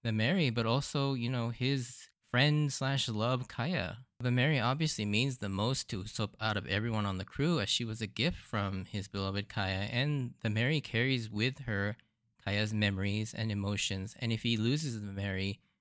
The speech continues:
he's losing one of the most precious things he's ever received from her. And you can just hear it in the amazing way Kappei Yamaguchi plays Usopp here.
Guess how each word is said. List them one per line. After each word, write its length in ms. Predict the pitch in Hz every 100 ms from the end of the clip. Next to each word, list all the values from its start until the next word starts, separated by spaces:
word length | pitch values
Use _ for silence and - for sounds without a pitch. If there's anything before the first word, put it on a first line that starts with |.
| _ -
he's 160 | 120
losing 240 | 147 175 135
one 80 |
of 80 | 135
the 40 | 120
most 240 | 117 -
precious 340 | - 123 123
things 260 | - 117 107
he's 120 | 104
ever 220 | 104 107
received 420 | 101 - - 156 165
from 220 | 113 98
her. 300 | 101 92 - _ _ _
And 120 | 123
you 80 | 151
can 100 | 160
just 180 | 160 -
hear 440 | 113 - - 147
it 160 | 127 -
in 80 | 110
the 80 | 104
amazing 500 | 98 107 117 107 101
way 180 | 101 98
Kappei 360 | - 98 - 101
Yamaguchi 500 | 98 98 98 - -
plays 260 | 104 98
Usopp 360 | 98 - 95 -
here. 260 | 98 92